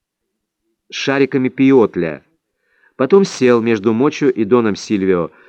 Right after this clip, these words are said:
Другой парень принес две небольшие корзинки, поставил рядом с первой и сел между Мочо и Доном Хуаном. По бокам от Дона Сильвио и Дона Хуана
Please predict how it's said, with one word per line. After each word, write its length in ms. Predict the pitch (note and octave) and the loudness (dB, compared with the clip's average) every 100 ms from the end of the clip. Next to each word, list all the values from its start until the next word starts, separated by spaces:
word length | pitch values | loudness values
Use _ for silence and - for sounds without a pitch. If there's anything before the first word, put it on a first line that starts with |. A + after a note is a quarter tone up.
| _ | _
Другой 300 | G#2+ D3 F#3+ | -4 2 4
парень 320 | F3+ E3+ D#3+ C3+ | 4 2 0 0
принес 360 | C3+ C#3+ D3+ | -2 0 -2
две 180 | - C3+ | 0 -2
небольшие 540 | C#3 B2 A#2 - C3 | 0 0 -2 0 0
корзинки, 680 | B2+ C3 B2 G2+ G#2+ G2 - | 0 -2 -4 -4 -4 -4 -6
поставил 480 | - G#2+ - C#3+ B2 | -6 -6 -2 0 2
рядом 320 | A#2+ A#2+ A2+ | 0 0 -4
с 120 | - | -6
первой 460 | - E3 F3+ E3+ E3 _ _ _ - | -4 0 2 0 -4 _ _ _ -2
и 80 | F3+ | -2
сел 260 | - E3 | 2 0
между 340 | D3+ D3 A#2 B2+ | 2 -2 0 0
Мочо 480 | A#2+ C#3 D3 C#3+ | 2 0 0 -2
и 200 | C3+ - | -2 -2
Доном 400 | G2+ G2 A2+ A#2 | -4 0 0 -2
Хуаном. 580 | A2+ B2 A2 F2 D#2 C#2 _ _ _ _ _ _ _ _ _ | -4 -2 -2 -2 -8 -12 _ _ _ _ _ _ _ _ _
По 100 | G#2+ | -2
бокам 540 | B2 A#2+ A#2+ G#2+ D2+ - | -2 -2 -4 -4 -6 -10
от 180 | F#2+ F2 | -10 -4
Дона 260 | F#2 G#2+ G2 | 0 0 -2
Сильвио 520 | - C3+ G#2+ G2 F2 | -2 -4 0 0 -2
и 180 | - F#2+ | -4 -4
Дона 240 | G#2 F#2+ | -2 -2
Хуана 500 | - D3 F3+ F#3 F3 | -2 0 0 -2 -4